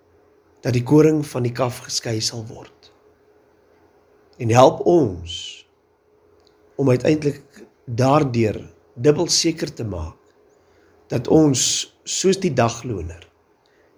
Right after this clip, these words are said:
en soos die handelaar in die vorige twee gelykenisse alles in die stryd sal werp om die koninkryk van God ons eie te maak. Want U het dit deur U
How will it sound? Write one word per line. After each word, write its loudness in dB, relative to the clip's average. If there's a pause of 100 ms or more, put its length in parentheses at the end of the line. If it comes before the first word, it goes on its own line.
(140)
en -6
soos 2
die -4
handelaar 0 (420)
in -2
die -2
vorige 4
twee 0
gelykenisse -10 (720)
alles 4
in -2
die -2
stryd -4
sal -4
werp -10 (680)
om -4
die -6
koninkryk -2
van -10
God -12 (800)
ons -6
eie -2
te -12
maak. -16 (1120)
Want 2
U 2
het 4
dit -2
deur 2
U -6